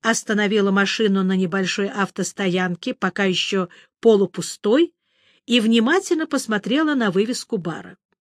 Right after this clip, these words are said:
Вывеска оказалась довольно впечатляющей, учитывая, что представляла она собой целый мотоцикл, укрепленный на покатой черепичной крыше и украшенный множеством всяких прибамбасов.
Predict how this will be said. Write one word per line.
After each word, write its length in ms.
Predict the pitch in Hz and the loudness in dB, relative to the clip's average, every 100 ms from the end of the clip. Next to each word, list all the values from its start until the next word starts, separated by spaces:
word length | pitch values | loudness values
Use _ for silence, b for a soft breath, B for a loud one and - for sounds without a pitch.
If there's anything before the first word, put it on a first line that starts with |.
| _ _ _ _ _ _ _ _ _ - | _ _ _ _ _ _ _ _ _ 0
Вывеска 480 | 277 330 349 - 339 | 4 6 4 2 2
оказалась 500 | 339 311 311 302 285 | 4 2 2 2 2
довольно 400 | 302 277 277 285 | 0 0 0 0
впечатляющей, 1160 | 294 294 311 285 226 202 190 - - 262 262 _ _ _ _ - | 0 0 -2 2 4 4 2 -2 -4 -4 -6 _ _ _ _ -2
учитывая, 580 | 226 - 285 277 254 254 | 0 2 2 4 4 4
что 200 | - 220 | 2 -2
представляла 720 | 247 233 247 254 370 359 226 | -2 -2 0 2 4 4 2
она 180 | 196 190 | 0 0
собой 360 | 196 180 190 | -4 -4 -4
целый 320 | 175 302 277 | -2 -2 0
мотоцикл, 920 | 262 269 277 302 302 - 294 - 180 - _ _ _ _ _ | 0 -2 -2 -2 -2 0 0 0 -8 -12 _ _ _ _ _
укрепленный 800 | 254 226 269 277 262 285 254 240 | 0 4 4 2 0 0 0 -2
на 120 | 226 | -2
покатой 560 | 220 233 - 254 233 226 | -2 -4 -2 -2 -2 -4
черепичной 720 | - 208 220 226 - 196 190 | -4 -4 -4 -4 -6 -4 -4
крыше 540 | - 294 370 - - - b b b | 2 4 4 2 -8 -12 b b b
и 100 | 247 | 2
украшенный 680 | 254 - 320 349 - 214 208 | 4 2 4 4 2 0 0
множеством 600 | 208 311 349 320 - 262 | 0 2 2 0 -2 -6
всяких 480 | - 269 269 262 - | -2 -2 0 -4 -2
прибамбасов. 840 | 254 208 240 226 170 165 - - | -2 0 0 -2 -6 -10 -14 -16